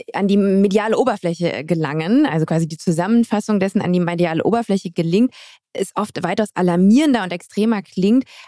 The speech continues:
als eben die wissenschaftliche Wahrheit. Ähm, wie kriegen wir denn deiner Meinung nach eine bessere Informationskultur hin?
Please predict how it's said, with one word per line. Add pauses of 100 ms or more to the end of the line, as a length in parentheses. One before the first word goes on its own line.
(100)
als
eben
die
wissenschaftliche
Wahrheit. (520)
Ähm, (1400)
wie (240)
kriegen
wir
denn
deiner
Meinung
nach
eine
bessere
Informationskultur
hin?